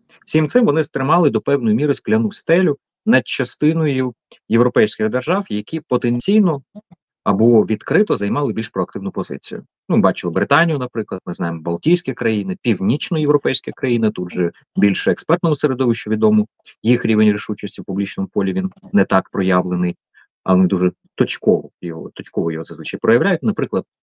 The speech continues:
та ж авіаційна коаліція, а до того ракетна, і багато чого іншого. Все це робилося подекуди навіть під скрип зубів за океаном.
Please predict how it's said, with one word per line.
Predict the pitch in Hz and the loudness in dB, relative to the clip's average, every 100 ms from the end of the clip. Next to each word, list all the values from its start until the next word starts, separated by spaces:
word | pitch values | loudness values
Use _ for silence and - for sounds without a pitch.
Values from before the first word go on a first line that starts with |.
| _ | _
та | - 92 | -6 -2
ж | 110 | 2
авіаційна | 104 101 87 78 | 2 2 -4 -8
коаліція, | 82 76 - - - - _ _ _ _ _ _ _ | -8 -8 -10 -14 -16 -18 _ _ _ _ _ _ _
а | 214 | -2
до | 190 | 0
того | 185 107 92 | 2 0 -2
ракетна, | - 147 - 123 117 _ _ _ _ | 0 0 0 -6 -6 _ _ _ _
і | 107 | -2
багато | 92 143 - | 0 0 -2
чого | - 139 127 | -2 -2 2
іншого. | 196 226 160 | 2 2 -2
Все | 131 - 131 | -6 -4 -4
це | - 113 | -4 -4
робилося | 107 156 208 156 - 139 117 - - | -2 -2 -2 -4 -4 -2 -4 -6 -6
подекуди | 107 165 - 131 101 | 0 0 0 -6 -4
навіть | 98 127 139 - - | -2 -2 -6 -10 -8
під | 110 - | -8 -8
скрип | - 107 123 113 | -6 -2 -2 -2
зубів | 101 80 107 98 | -4 -4 -4 -4
за | 87 | -2
океаном. | 95 - 92 76 64 | -2 -2 -4 -4 -10